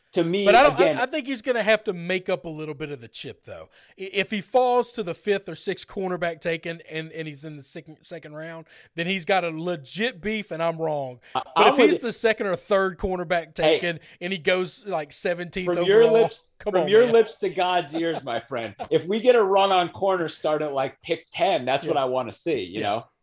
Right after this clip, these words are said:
Speaker 2: Well, I don't
Speaker 1: And
Speaker 2: see
Speaker 1: then
Speaker 2: that happening, but I'm, I'm gonna tell you a team I hope he falls to.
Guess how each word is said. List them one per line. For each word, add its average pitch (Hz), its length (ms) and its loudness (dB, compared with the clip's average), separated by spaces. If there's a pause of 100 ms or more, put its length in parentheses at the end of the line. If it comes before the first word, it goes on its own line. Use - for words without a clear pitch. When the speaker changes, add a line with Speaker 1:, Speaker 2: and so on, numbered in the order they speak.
(100)
Speaker 2:
Well, 190 180 4
I - 20 6
don't 247 120 6
Speaker 1:
And 139 80 -4
Speaker 2:
see - 140 2
Speaker 1:
then 208 80 -4
Speaker 2:
that 214 220 6
happening, 208 500 0 (300)
but 170 320 0
I'm, 196 180 -6
I'm 214 200 4
gonna 226 80 4
tell 226 160 4
you 220 140 0
a 180 40 -6
team 226 280 -4
I 170 80 0
hope 196 200 0
he 185 60 -10
falls 160 400 -6
to. 196 240 -10